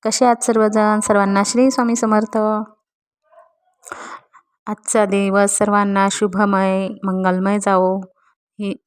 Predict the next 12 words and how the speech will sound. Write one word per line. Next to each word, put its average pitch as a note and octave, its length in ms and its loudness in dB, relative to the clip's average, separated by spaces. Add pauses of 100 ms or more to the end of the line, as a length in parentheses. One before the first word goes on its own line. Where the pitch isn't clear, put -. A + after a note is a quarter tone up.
(500)
आणि F#3+ 180 -6
हे G3 160 -2
बघा, F#3+ 400 -2 (120)
इकडे F#3 380 -4
चालू F#3 260 -2
आहे F#3 100 0
माझी F3+ 320 -4
आपली, F3 480 -6 (580)
अ, E3+ 360 -4
साफसफाई. F#3+ 640 -4 (600)
तर, F#3+ 120 -4
अ, F3+ 380 -2